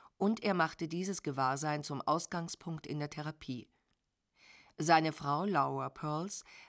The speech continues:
war dagegen mehr von dem berühmten Religionsphilosophen Martin Buber geprägt,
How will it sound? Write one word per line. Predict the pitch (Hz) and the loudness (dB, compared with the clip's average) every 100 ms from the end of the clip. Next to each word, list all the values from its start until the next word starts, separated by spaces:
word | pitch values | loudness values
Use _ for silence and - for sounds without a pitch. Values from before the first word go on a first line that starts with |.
| - | 0
war | 170 180 | 4 4
dagegen | 185 175 180 170 | 2 0 2 2
mehr | 170 180 | 2 2
von | 202 180 | 0 0
dem | 170 | 0
berühmten | 165 170 196 - | 0 0 0 -2
Religionsphilosophen | 170 165 151 156 160 - 185 170 151 160 160 170 | 0 0 0 0 0 -2 0 2 4 2 2 0
Martin | 160 156 180 170 | 2 0 0 -4
Buber | 165 202 156 | -2 0 0
geprägt, | 127 - 123 123 - - | -2 -6 -6 -6 -8 -18